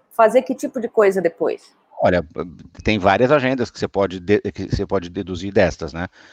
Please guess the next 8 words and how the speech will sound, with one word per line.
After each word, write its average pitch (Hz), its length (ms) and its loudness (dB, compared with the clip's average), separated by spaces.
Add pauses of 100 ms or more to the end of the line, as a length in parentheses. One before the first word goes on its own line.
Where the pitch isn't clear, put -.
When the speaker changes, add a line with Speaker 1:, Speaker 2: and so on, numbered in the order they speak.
(220)
Speaker 2:
É, 87 760 4 (960)
por 120 120 2
exemplo, 82 440 -4 (720)
é, 104 680 0
você 104 320 -2
se - 120 -8
preparar 110 560 2
melhor 101 520 -4